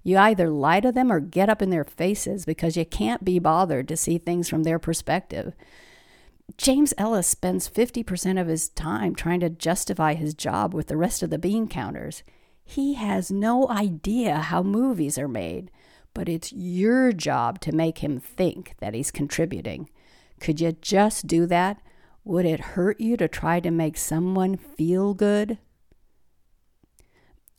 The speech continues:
I don't lie to you, Billy. I have never lied to you. Oh, no? No. I clamped down on the response I felt threatening to erupt like lava from a particularly pissed off volcano.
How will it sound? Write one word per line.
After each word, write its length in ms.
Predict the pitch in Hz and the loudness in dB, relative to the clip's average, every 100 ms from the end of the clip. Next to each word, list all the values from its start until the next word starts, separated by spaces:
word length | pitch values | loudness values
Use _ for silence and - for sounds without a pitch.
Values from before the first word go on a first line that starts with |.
| _ | _
I 100 | 196 | -4
don't 440 | 175 - 175 180 - | -2 0 2 0 -2
lie 280 | 180 180 196 | 0 2 2
to 80 | |
you, 120 | 147 156 | 0 -2
Billy. 460 | - 156 143 151 | -2 0 0 -2
I 100 | 175 | -2
have 160 | 165 156 | -2 0
never 500 | 165 180 180 175 170 | 0 2 2 0 0
lied 360 | 165 165 165 | 0 0 -2
to 120 | - 165 | -4 -6
you. 300 | - - - _ _ _ _ _ _ _ _ _ _ _ | -6 -10 -14 _ _ _ _ _ _ _ _ _ _ _
Oh, 340 | 175 165 139 - - | -2 -2 -4 -10 -4
no? 540 | 185 185 202 269 285 _ _ _ _ _ _ _ _ _ _ | 0 2 2 0 -6 _ _ _ _ _ _ _ _ _ _
No. 640 | 185 165 165 120 - 170 - _ _ _ _ - - - - _ _ _ | -4 -2 -2 -4 -8 -12 -20 _ _ _ _ -20 -20 -20 -20 _ _ _
I 120 | - | -2
clamped 320 | 208 220 196 160 | 0 2 2 4
down 280 | 165 165 | 4 4
on 160 | 165 160 | 4 2
the 100 | 151 | 2
response 540 | 156 - - 156 156 | 0 0 2 2 2
I 80 | 156 | 0
felt 280 | 156 151 147 | 0 -2 -2
threatening 540 | - 156 160 175 156 151 | -2 -2 0 0 0 -2
to 160 | 147 | -2
erupt 540 | 147 143 160 151 - - | -2 0 0 0 -6 -8
like 260 | 147 147 | -6 -4
lava 440 | 185 165 165 147 143 | -2 2 2 2 -2
from 200 | 151 151 | 0 -2
a 60 | |
particularly 720 | 151 165 - 269 - 202 180 | -2 -6 -6 -6 -4 0 0
pissed 380 | 160 - 156 - | 0 0 -2 -2
off 240 | 131 - - | -4 -4 -4
volcano. 680 | 135 123 147 139 131 156 | -6 -4 -2 -2 -2 -6